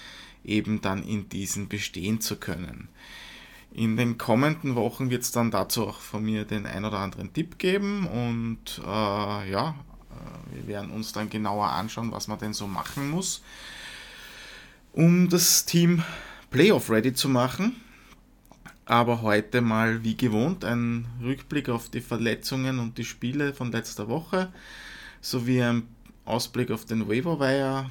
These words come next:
der eigentlich auch schon gestern gewesen ist, bei uns in der Liga, zumindest in den, in vielen anderen Ligen ist er erst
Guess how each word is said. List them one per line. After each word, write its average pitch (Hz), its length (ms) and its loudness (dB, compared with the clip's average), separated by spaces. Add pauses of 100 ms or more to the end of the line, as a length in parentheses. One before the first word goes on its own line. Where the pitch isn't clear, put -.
der 107 280 -2
eigentlich 120 480 -2
auch 127 120 -4
schon 156 200 -2
gestern 131 420 0
gewesen 123 500 -2
ist, 117 300 -2
bei 104 140 -2
uns 131 240 -4
in 131 100 -2
der 127 80 0
Liga, 120 380 -2
zumindest 117 560 -2 (120)
in 110 160 -4
den, 107 480 -6
in 117 120 -4
vielen 151 260 4
anderen 131 300 6
Ligen 123 400 2 (640)
ist 127 220 4
er 131 120 6
erst - 600 2